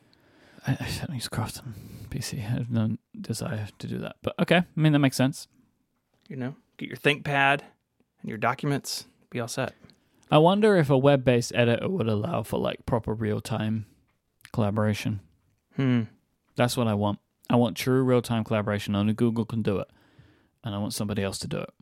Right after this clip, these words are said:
Speaker 1: Uh, speaking about P Cs, if you want a P C on your M one Mac,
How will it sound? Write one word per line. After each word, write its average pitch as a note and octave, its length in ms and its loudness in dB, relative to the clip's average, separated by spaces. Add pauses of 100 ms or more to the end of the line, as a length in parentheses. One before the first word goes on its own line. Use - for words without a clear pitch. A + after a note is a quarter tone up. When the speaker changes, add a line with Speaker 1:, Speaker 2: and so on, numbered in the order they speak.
(300)
Speaker 1:
Uh, B2+ 220 6
speaking D#3+ 320 2
about C#3+ 220 6
P C#3 140 0
Cs, B2+ 520 2
if - 160 -4
you C3+ 100 4
want B2 280 0
a A2+ 40 -8
P B2+ 200 -4
C B2+ 420 0
on B2 160 2
your A#2+ 120 2
M B2+ 160 2
one A#2+ 220 4
Mac, C3 400 0